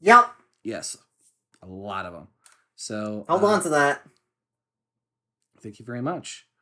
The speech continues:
Speaker 1: Thank you.
Speaker 2: Um, we got a response from Martin, um, which,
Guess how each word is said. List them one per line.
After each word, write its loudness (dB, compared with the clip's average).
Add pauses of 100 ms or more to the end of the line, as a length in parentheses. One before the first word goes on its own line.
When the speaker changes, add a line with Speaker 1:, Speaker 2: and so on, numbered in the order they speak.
(360)
Speaker 1:
Thank 2
you. 0
Speaker 2:
Um, 4 (1600)
we -4
got 2
a 2
response -4
from -6
Martin, 0 (420)
um, -4 (1160)
which, -8